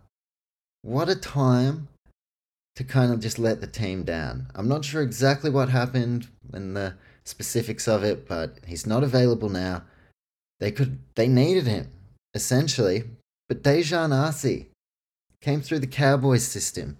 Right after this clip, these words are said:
spent some time at my beloved Warriors. He's getting the chance,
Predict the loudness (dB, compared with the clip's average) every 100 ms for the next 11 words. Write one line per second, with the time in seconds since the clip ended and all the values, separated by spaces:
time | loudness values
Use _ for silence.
0 | -18 -14 -4 -2 0 -2 -2 2 4 4
1 | 4 -2 0 0 2 2 2 0 2 2
2 | 2 0 -4 -14 _ _ _ _ _ 0
3 | 0 4 4 4 2 -2 -6 -6 -6 -10